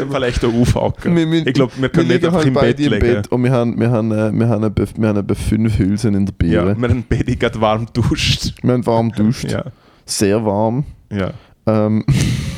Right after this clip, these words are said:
Speaker 1: <laughs> und wir haben, äh, wir haben noch diverse kleine, äh, Snacktipps von der Tankstelle vor uns.
Speaker 2: Es ist so.
Speaker 1: Einerseits der Haribo Fantasia Mix, wer kennt ihn nicht?
Speaker 2: Ja, ich habe schon geschneugt.
Speaker 1: Und dann haben wir noch, äh,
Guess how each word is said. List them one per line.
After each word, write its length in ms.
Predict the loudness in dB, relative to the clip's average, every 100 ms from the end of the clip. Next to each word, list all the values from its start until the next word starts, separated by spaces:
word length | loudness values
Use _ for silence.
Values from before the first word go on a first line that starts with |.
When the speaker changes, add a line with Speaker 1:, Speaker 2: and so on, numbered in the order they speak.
| 0
Speaker 1:
<laughs> 680 | 0 -2 -20 -20 -20 -16 -4
und 160 | 0 2
wir 140 | 2
haben, 240 | 2 0
äh, 240 | 0 0 0
wir 140 | 0 0
haben 140 | 0
noch 100 | -2
diverse 680 | -2 -2 0 -2 -2 -2 -2 -2
kleine, 560 | 0 0 0 0 -2 0
äh, 200 | 0 0
Snacktipps 560 | 0 -2 0 -2 -2
von 100 | -6
der 140 | -4 -2
Tankstelle 480 | -2 -2 -2 -2
vor 260 | 0 0 0
uns. 380 | -2 -2 -8 -4
Speaker 2:
Es 140 | 0 0
ist 240 | 0 0
so. 180 | -2 -2
Speaker 1:
Einerseits 440 | -2 -2 -2 -4 -2
der 100 | 2
Haribo 380 | 2 0 0 -2
Fantasia 600 | -2 0 2 2 0 0
Mix, 300 | 0 -2 -2
wer 80 | -4
kennt 320 | 0 -2 0
ihn 120 | 0
nicht? 340 | 2 0 -4 -14 -14 -10
Speaker 2:
Ja, 220 | -6 -6 -6
ich 120 | 0
habe 100 | 0
schon 300 | 2 2 0 -2
geschneugt. 680 | -6 -2 -2 -2 -6 -6 -14 -14 _ _ _ -4
Speaker 1:
Und 160 | 0
dann 160 | 2 2
haben 160 | 2 0
wir 120 | 0
noch, 440 | 0 0 0 -2 -2
äh, 260 | 0 0